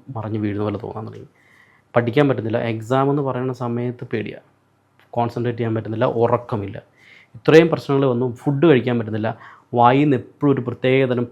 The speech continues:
പത വരാൻ തുടങ്ങി. ആ പത എന്ന് പറയുന്നത് സാധാരണ നമ്മൾ ഒരു ഫ്രോത്തിങ്, സാധാരണ വരുന്നൊരു ഫ്രോത്തിങ് അല്ല, ഇതിൻ്റെ പ്രത്യേക ഒരു സ്മെല്ലുണ്ടെന്നാണ് പറയുന്നത്. അപ്പോൾ ഇതെല്ലാം വന്ന്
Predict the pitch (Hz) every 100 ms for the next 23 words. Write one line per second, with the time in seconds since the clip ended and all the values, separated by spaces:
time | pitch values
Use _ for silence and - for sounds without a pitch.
0 | - 110 135 107 101 - - _ _ _
1 | _ _ _ _ _ - 127 131 127 123
2 | 156 165 147 139 139 143 120 131 139 151
3 | 139 143 - - 135 139 143 - - 131
4 | 131 165 160 139 139 143 127 131 131 -
5 | 135 143 127 110 117 - _ _ _ _
6 | _ - - 127 147 147 131 - 147 147
7 | 147 135 123 120 151 147 113 - - -
8 | - _ _ _ _ _ _ _ _ _
9 | _ _ - 156 165 175 156